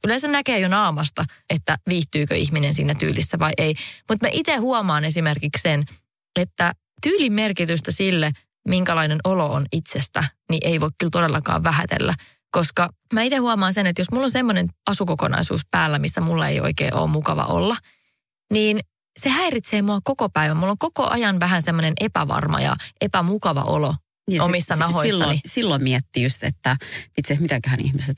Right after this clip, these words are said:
Speaker 2: ajattelee.
Speaker 1: Kyllä. Mutta se tyyli voi joskus vaatia myös semmoista vähän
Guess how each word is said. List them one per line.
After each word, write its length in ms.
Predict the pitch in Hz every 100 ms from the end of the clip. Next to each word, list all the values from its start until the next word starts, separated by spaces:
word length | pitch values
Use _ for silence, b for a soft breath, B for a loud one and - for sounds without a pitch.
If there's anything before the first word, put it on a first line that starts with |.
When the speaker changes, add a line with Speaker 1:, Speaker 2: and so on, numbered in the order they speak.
| -
Speaker 2:
ajattelee. 540 | 139 151 - - 151
Speaker 1:
Kyllä. 220 | 196 175 175 B B -
Mutta 200 | 302 -
se 100 | 320
tyyli 320 | 320 453 349
voi 160 | 262 262 - -
joskus 360 | 330 - 294 -
vaatia 340 | 294 285 240
myös 220 | 226 240
semmoista 320 | - 262 - 269
vähän 140 | 262